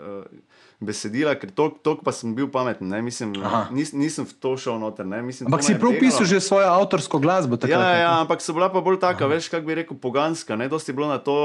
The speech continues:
Speaker 1: staro slovansko mitologijo, recimo, ne, naše korenine, zelo, zelo me je to zanimalo, ne, tudi sem se
Speaker 2: Mhm.
Speaker 1: učil tisto v-, eh, venetico, recimo to pisavo, ki bi jo naj naši predniki Veneti in tako dalje, ne.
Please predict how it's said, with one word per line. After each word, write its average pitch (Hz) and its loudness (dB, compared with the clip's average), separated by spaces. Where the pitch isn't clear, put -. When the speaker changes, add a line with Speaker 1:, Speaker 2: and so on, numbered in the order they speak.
Speaker 1:
staro 131 0
slovansko 123 -4
mitologijo, 110 -2
recimo, 135 -4
ne, 127 -4
naše 135 -4
korenine, 120 -4
zelo, 127 -6
zelo 123 -8
me 139 -2
je 123 -6
to 135 -2
zanimalo, 120 -4
ne, 95 -6
tudi 113 -10
sem - -12
se 98 -8
Speaker 2:
Mhm. 95 -4
Speaker 1:
učil 120 -4
tisto 110 -10
v-, 92 -10
eh, 95 -8
venetico, 107 -6
recimo 110 -6
to 110 -8
pisavo, 113 -4
ki - -14
bi 92 -8
jo 90 -6
naj 104 -6
naši 107 -8
predniki 104 -8
Veneti 98 -8
in 92 -8
tako 98 -12
dalje, 101 -8
ne. 101 -10